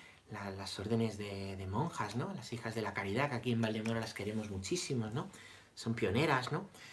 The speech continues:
O pienso que hoy en, hay universidades donde se hacen scratches a capillas y se grita y,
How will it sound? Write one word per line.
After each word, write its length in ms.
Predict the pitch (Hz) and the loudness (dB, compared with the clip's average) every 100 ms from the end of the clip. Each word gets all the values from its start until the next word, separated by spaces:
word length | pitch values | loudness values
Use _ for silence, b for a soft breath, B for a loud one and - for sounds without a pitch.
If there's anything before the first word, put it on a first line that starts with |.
| B B B | B B B
O 120 | 107 | 0
pienso 360 | 113 117 120 151 | 4 6 6 6
que 180 | 127 110 | 8 10
hoy 180 | 127 | 10
en, 140 | 139 131 | 8 4
hay 160 | 104 | 4
universidades 680 | 120 123 120 - 117 135 156 | 6 6 6 4 6 6 6
donde 300 | 131 110 104 | 6 2 2
se 260 | 98 104 98 | -2 -4 -6
hacen 320 | 101 120 104 | -4 -2 -2
scratches 480 | - 113 139 135 120 | -2 0 2 2 2
a 60 | |
capillas 560 | 98 90 113 156 139 117 | 0 2 4 6 4 2
y 20 | |
se 180 | - 98 | -6 -4
grita 440 | 95 151 143 127 | 0 0 2 4
y, 260 | 113 107 | 4 2